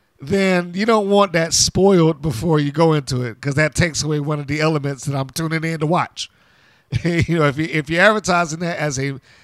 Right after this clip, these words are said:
as a lure for somebody to tune in to watch a show, then you shouldn't want that spoiled on Instagram or Facebook or YouTube or anything else. You should,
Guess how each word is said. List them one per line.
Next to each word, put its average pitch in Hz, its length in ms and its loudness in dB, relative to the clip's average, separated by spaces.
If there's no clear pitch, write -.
as 151 260 0
a 143 80 2
lure 143 600 6
for 139 120 -2
somebody 170 400 2
to 143 120 -8
tune 185 280 -2
in 156 100 -4
to 139 80 -2
watch 147 300 0
a - 20 -4
show, 208 240 -2
then 190 180 -4
you 185 120 -8
shouldn't 220 340 -4
want 175 240 -4
that 160 180 -2
spoiled 151 440 -2
on 139 140 -4
Instagram 135 680 -6
or 120 80 -6
Facebook 135 720 -4
or 120 300 -6
YouTube 175 600 2
or 156 80 4
anything 170 400 0
else. 170 240 0
You 147 80 -4
should, 147 280 -6